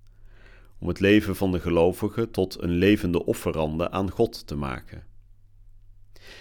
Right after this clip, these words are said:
Dit gebeurt door een geestelijke omvorming tot beeld van Christus.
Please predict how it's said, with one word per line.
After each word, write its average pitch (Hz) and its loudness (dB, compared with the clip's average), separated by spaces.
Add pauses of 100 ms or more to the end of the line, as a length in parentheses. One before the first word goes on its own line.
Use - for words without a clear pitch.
(200)
Dit 98 -4
gebeurt 117 2
door 107 4
een 92 0
geestelijke 110 0
omvorming 87 -4
tot 80 -4
beeld 98 2
van 87 -4
Christus. - -8